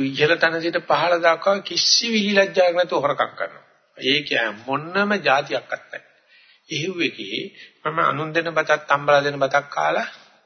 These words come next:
මට හොරකමක් ඕනේ නැහැ. හිඟා කාලා ජීවත් වෙන එක හොඳයි කියලා යම් කිසි කෙනෙක් ඒක ගරු කටයුතු දෙයක් විදිහට සලකනවා නම් ඒ ඉතින් කුසල ඡන්දය තමයි. ඒ වගේම, අ, දවල් මිගෙල් රැල් ඩැනියෙල් වගේ හරි කමන්නේ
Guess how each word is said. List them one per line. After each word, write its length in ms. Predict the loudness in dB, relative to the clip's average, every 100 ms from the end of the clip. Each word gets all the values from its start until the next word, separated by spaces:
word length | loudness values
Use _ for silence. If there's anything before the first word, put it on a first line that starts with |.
| _
මට 220 | -10 -8 -6
හොරකමක් 540 | -2 -2 0 -2 -2 -2
ඕනේ 220 | -8 -2
නැහැ. 500 | -2 -2 -8 -18 -20 -20 _
හිඟා 360 | 0 4 4
කාලා 280 | 6 2 2
ජීවත් 300 | -2 -4 -6
වෙන 140 | -8 -14
එක 100 | -12
හොඳයි 320 | -6 -4 -4
කියලා 220 | -8 -10
යම් 100 | -12
කිසි 200 | -16 -12
කෙනෙක් 300 | -8 -8 -10 _ -20 _ _ -12
ඒක 220 | -10 -6 -6 -8 -18 -20 _ -2
ගරු 240 | -2 0
කටයුතු 400 | 0 0 -2 0
දෙයක් 200 | 0 0
විදිහට 280 | 0 -4 -2
සලකනවා 460 | 0 0 0 -2 -2
නම් 180 | -4 -6 -14 _ _ _
ඒ 140 | -6 -6
ඉතින් 260 | -4 -6
කුසල 240 | -4 -2 -2
ඡන්දය 360 | -2 -6 -4 -4
තමයි. 240 | -4 -6 -16 _ _ _ _ -20 -16 -16 -2
ඒ 120 | 4
වගේම, 340 | 4 4 2 0
අ, 120 | 0 0 -4 -12 -14 -18 -20 _ -20 -20 -20 _
දවල් 320 | 0 4 4 2
මිගෙල් 260 | 0 -2
රැල් 240 | 2 2 2
ඩැනියෙල් 380 | 0 0 -2 0
වගේ 240 | 0 0
හරි 120 | 0
කමන්නේ 460 | 0 2 0 0